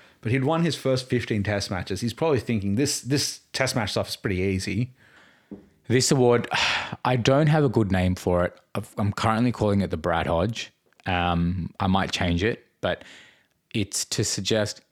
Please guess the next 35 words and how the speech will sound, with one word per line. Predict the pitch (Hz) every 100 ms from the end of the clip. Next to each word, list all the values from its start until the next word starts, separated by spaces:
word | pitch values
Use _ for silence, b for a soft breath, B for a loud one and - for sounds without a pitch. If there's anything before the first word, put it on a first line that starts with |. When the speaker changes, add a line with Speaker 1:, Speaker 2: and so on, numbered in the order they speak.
| _
Speaker 2:
was | 104 107
there | 98 107
anyone | 104 107 117 117 113 113
who | 110 104 95 92 -
was | 95
a | 92
one-hit | 87 - -
wonder? | 82 80 76 76 -
Because | - 92 92
as | 98 107
we | 107
know, | 98 92
Brad | 87 95 95
Hodge | 92 87 92 - b b b -
scores | - 110 110
a |
double | 110 110 113
ton | 117 101
against | 101 101
South | 107 98
Africa. | 87 87 82 80 87 - _ _ _ _
And | 90 90
so | - 101 95 95 92 90
for | - 98
me, | 92 92 98 98 98 95 b b b b b b b b _ _ -
if | -
I | 104
think | 104 120
of | 104 87
one-hit | 92 85 -
wonders, | 90 87 82 82 - b b b b _
there | 110
weren't | 107 127 143
that | 110 92
many, | 98 120 220